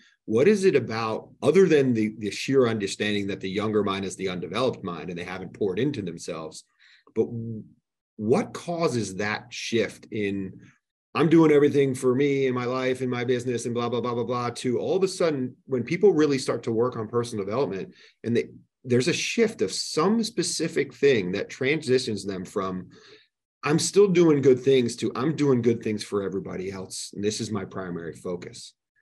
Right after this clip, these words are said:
I'm still trying to put my thumb on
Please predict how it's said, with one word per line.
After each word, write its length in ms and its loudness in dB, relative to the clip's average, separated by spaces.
I'm 100 -4
still 320 0
trying 320 0
to 60 0
put 200 2
my 140 -2
thumb 480 -2
on 420 -8